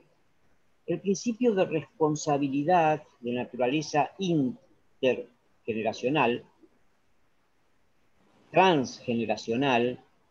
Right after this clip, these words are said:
es fundamental porque ella lo toma de un, de una tradición de un filósofo alemán, eh, que publicó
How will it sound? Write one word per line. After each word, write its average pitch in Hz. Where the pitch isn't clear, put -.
es 214
fundamental 175
porque 175
ella 196
lo 165
toma 165
de 156
un, 185
de 147
una 196
tradición 175
de 165
un 160
filósofo 160
alemán, 156
eh, 127
que 147
publicó 165